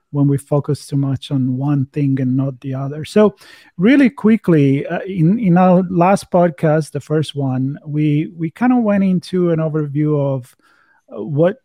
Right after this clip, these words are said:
the High Alert Institute, uh, does. As we learned, it is divided into three main sections:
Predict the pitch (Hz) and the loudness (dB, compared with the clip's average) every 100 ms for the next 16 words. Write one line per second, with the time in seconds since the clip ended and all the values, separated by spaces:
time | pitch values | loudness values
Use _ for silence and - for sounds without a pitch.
0 | _ 143 160 156 147 143 135 147 127 147 | _ -4 0 0 0 -4 -6 -10 -10 -12
1 | - 147 - - 156 147 147 151 156 143 | -16 -16 -16 -16 -14 -12 -14 -8 -6 -2
2 | 175 175 165 151 160 156 165 165 151 147 | -2 -2 -4 -2 0 2 4 4 2 0
3 | 156 147 147 143 143 139 135 143 - 151 | 0 0 0 0 0 0 -2 -6 -6 -2
4 | 143 135 120 - 123 127 - 127 127 | 0 0 -2 -4 -8 -8 -10 -8 -8